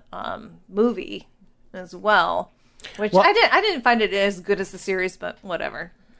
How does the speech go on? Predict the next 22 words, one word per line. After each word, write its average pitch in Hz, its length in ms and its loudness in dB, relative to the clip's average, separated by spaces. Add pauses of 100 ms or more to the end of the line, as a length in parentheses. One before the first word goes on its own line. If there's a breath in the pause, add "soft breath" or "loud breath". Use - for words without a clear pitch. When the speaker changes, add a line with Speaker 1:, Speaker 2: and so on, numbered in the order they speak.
(480)
Speaker 2:
Uh, 131 300 2
so 180 160 0
it's 143 120 2
an 143 60 2
anime 175 380 4
movie? 185 340 -4 (380)
Speaker 1:
The, 233 160 -2
yeah, 262 200 4
it's 170 140 -12
an 196 60 -12
anime 175 340 -12
movie. - 200 -20
Speaker 2:
Is 143 140 2
it 143 60 4
just, 139 240 -4
like, 135 280 4
a, 120 340 -2
a 117 80 -12
truncated 139 640 4
version 135 340 2
of 117 200 0
the, 117 320 -2